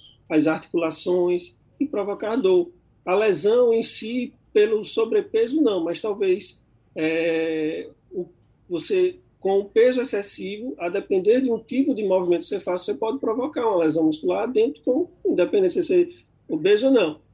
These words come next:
Agora, uma coisa que a gente tem cada vez mais visto, então, estudos que estão chegando aí, é a perda de peso abrupto nos pacientes que são obesos decorrente de uma gastroplastia, por exemplo. Então, não tem sido incomum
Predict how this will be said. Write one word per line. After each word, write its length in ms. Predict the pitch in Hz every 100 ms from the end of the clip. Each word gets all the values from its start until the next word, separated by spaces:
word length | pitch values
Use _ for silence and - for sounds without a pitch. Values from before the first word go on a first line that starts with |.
| -
Agora, 220 | 170 180
uma 140 | 208 214
coisa 240 | 220 226
que 80 | 226
a 40 |
gente 540 | 202 202 202 202 214 175
tem 260 | 208 233 226
cada 240 | 226 226
vez 180 | 208 208
mais 200 | 196 180
visto, 400 | 147 165 247 277
então, 480 | 175 165 180 175 359
estudos 400 | 214 - 196 170
que 80 | 202
estão 160 | 180
chegando 480 | 170 180 156 156 151
aí, 180 | 160 262 - _ _ _ 185
é 840 | 170 180 185 185 190 190 196 226 - -
a 80 | 196
perda 340 | - 269 294
de 80 | 269
peso 420 | - 220 226 233
abrupto 440 | 262 202 220 269 254
nos 140 | 240
pacientes 400 | 226 220 202 190
que 80 | 220
são 260 | - 220 247
obesos 800 | 247 180 190 208 254 302 - _ _ _
decorrente 460 | 170 180 196 185 214
de 40 |
uma 100 | 202
gastroplastia, 800 | 185 180 208 190 220 208 196 175
por 160 | 156 165
exemplo. 300 | 147 151 139
Então, 280 | - 175 175 _ -
não 100 | 185
tem 140 | 233 226
sido 240 | 214 196
incomum 880 | 202 208 202 214 226 202 196 247